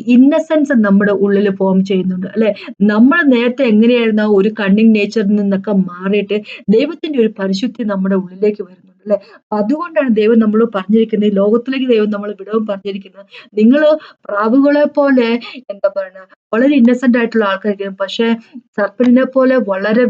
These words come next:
ഏഹ്, എന്താ പറയാ, ആ, ഏഹ്, കണ്ണിങ് ആയിട്ട് അല്ലെങ്കിൽ ബ്രില്യന്റ് ആയിട്ട് വിസ്ഡം ഉള്ളവർ ആയിരിക്കണം. വിസ്ഡം എന്നല്ല പറയുന്നത്, അല്ലെ?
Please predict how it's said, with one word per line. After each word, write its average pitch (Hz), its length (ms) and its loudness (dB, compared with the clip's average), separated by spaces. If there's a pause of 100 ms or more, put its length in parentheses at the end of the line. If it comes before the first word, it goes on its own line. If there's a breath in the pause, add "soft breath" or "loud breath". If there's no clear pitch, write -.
(140)
ഏഹ്, 190 220 -10
എന്താ 185 200 -10
പറയാ, 185 300 -10 (380 loud breath)
ആ, 180 60 -14 (360)
ഏഹ്, 190 420 -2
കണ്ണിങ് 233 440 4
ആയിട്ട് 226 180 -2
അല്ലെങ്കിൽ 202 400 0 (560 loud breath)
ബ്രില്യന്റ് 240 460 2
ആയിട്ട് 208 180 -4
വിസ്ഡം 240 460 -2
ഉള്ളവർ 202 300 0 (100)
ആയിരിക്കണം. 190 360 -14
വിസ്ഡം - 260 -6
എന്നല്ല 226 200 0
പറയുന്നത്, 185 420 -10
അല്ലെ? 185 180 -6